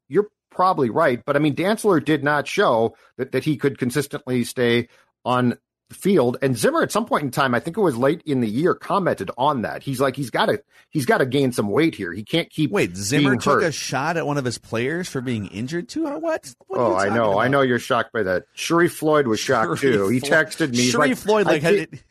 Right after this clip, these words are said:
Speaker 1: I can't believe that Mike took a shot. I mean, the doctor cut the tendon in my leg, and I was basically
Speaker 2: Yeah,
Speaker 1: told I was
Speaker 2: Sharif
Speaker 1: no
Speaker 2: Floyd
Speaker 1: good."
Speaker 2: was like Lieutenant Dan with, like, they'd, like, amputate his leg, and Mike Zimmer's like, "I don't care. Why isn't he out there?
Speaker 1: Okay, can't get out there.
Speaker 2: Why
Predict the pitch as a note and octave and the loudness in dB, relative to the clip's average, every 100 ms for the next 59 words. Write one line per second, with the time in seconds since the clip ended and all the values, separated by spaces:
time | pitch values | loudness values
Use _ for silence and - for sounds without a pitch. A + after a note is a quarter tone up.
0 | - - F#3+ - A#3 A#3 A3+ G#3+ B3+ B3 | -4 0 0 2 2 2 2 4 4 2
1 | F#3+ G3+ A3+ A3 - G#3+ G3 - C4 A3+ | 2 2 2 2 0 -2 -2 0 2 2
2 | G3+ F#3+ G3+ G#3 G3+ - _ _ _ - | 4 4 4 4 2 -4 _ _ _ -8
3 | F3+ - _ G3+ A3 B3 E3+ - A#3 - | -8 -8 _ -2 -2 -2 -6 -2 -4 -4
4 | E3+ - A3 A3 G3+ F#3+ G#3 G#3 D#3+ D#3 | -10 -4 -2 2 2 2 2 2 2 2
5 | E3+ D#3 D3+ D#3 C3+ D#3+ E3 D#3 E3+ D#3 | 2 2 2 2 0 -4 -6 -6 -8 -6
6 | D#3 C#3+ D3 C#3+ D3+ D3 C#3+ B3 C#3+ C3+ | -6 -4 -2 0 2 2 2 2 2 4
7 | - - D3+ D#3+ C#3 C#3+ - E3 E3+ B2+ | 4 2 2 0 0 -4 -2 -2 -2 -2
8 | A#2+ D#3 A#2+ G2+ G#2 A2 G#2+ - C3+ B2+ | -2 0 0 -2 0 -2 -2 -6 -6 -2
9 | C#3 C3+ B2+ G#2 C3 D3+ C#3+ D3 B2 G#2+ | -2 -2 -4 -4 -6 -6 -4 -4 -2 -4
10 | G#2+ D3 B2 G2+ A2 G#2+ A2+ A2 G2 G2 | -2 -2 -2 -2 -2 -4 -6 -6 -6 -4
11 | G#2+ D3 D#3 F3 G2 - - B2 C3+ D3+ | -2 -2 0 -2 -4 -16 -10 -8 -6 -4
12 | D#3+ F#3 B2 C3 C3 A#2+ B2 A2+ B2+ C#3 | -4 -2 -2 2 2 2 -2 0 2 0
13 | D#3 F2+ | -2 -6